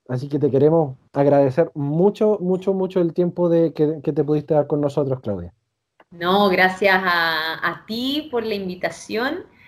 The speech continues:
Speaker 2: eh, y feliz de poder estar aquí acompañándolos, aportándoles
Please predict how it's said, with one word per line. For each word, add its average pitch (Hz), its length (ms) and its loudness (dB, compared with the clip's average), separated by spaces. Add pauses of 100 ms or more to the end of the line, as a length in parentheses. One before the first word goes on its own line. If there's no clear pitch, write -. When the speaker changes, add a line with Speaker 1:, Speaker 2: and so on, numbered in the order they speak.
(200)
Speaker 2:
eh, 185 320 0
y 190 120 -4
feliz 202 500 0
de 180 120 2
poder 180 840 2
estar 175 300 -2
aquí 175 160 -2
acompañándolos, 226 1120 0
aportándoles 226 1300 -4